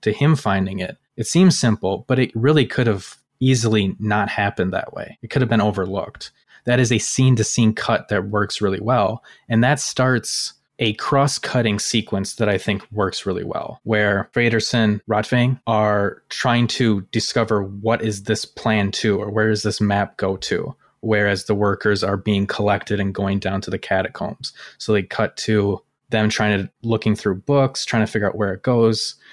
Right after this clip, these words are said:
Then the workers on their way down, cross-cutting back and forth until they meet in the catacombs. And it's all the characters meeting up together. That is where Maria, Frater, Fredersen, and Rotving all come together. So it's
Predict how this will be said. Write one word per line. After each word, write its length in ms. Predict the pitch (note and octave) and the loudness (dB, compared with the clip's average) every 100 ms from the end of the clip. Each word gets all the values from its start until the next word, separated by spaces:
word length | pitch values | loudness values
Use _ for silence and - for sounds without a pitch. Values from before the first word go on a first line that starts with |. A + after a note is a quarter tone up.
| - - | -14 -2
Then 200 | G#2 G2+ | 0 0
the 80 | |
workers 400 | G2+ G#2 - G2+ | 2 0 0 -2
on 120 | G#2 G2+ | 0 0
their 100 | G2 | 0
way 160 | G2 | -2
down, 400 | G2+ G#2+ G#2 G#2 - _ - | 0 2 0 -2 -10 _ -4
cross-cutting 500 | B2+ B2 - G#2+ F#2+ | -2 -2 0 -2 0
back 300 | G#2 A2 A2 | 0 0 -2
and 120 | G2 | -4
forth 560 | - G#2+ G2+ G2 - _ _ | 2 2 2 -2 -10 _ _
until 760 | A2 G#2 - G2 G2 F#2+ F2+ _ _ _ | 0 0 0 0 0 -2 -4 _ _ _
they 200 | A2 A2 | -2 0
meet 260 | G2+ G#2+ G#2+ | 2 2 2
in 140 | G#2 | -2
the 80 | F#2+ | -6
catacombs. 760 | - B2 A2 - - - - - | -2 0 0 -2 -10 -10 -14 -10
And 100 | G#2+ | -4
it's 200 | G#2 G2 - | -4 -6 -2
all 260 | A2 A2+ A2+ | 2 2 0
the 100 | G#2 | -2
characters 480 | - G2 - F#2 | 0 -2 -2 -4
meeting 400 | G2 G2 F#2 F#2 - | -4 -4 -4 -6 -6
up 160 | G2+ - | -6 -4
together. 560 | F#2 F#2 F#2+ - - _ - | -6 -6 -8 -12 -18 _ -4
That 160 | G2+ | 0
is 120 | G2 G2+ | 0 0
where 220 | G2+ G2 | 0 0
Maria, 720 | G2 G2 A2+ A#2 A2+ A2 - _ _ | 0 0 2 4 4 2 -2 _ _
Frater, 840 | _ - - A#2 A2+ G#2+ G#2 G2+ - | _ -20 -2 2 2 2 2 0 -6
Fredersen, 880 | - A#2+ A2+ G#2 - A2 G2+ F#2+ G#2 _ | -2 0 2 0 0 -2 -2 -2 -8 _
and 180 | A2 G2+ | -2 0
Rotving 500 | G#2 A2 - G2 G2 - | 0 0 -2 -4 -4 0
all 180 | G#2+ | 0
come 240 | G#2+ - G#2+ | 0 0 0
together. 380 | F#2+ F#2+ G2 - | 0 -2 -4 -4
So 160 | G#2+ | -4
it's 100 | G#2+ | -4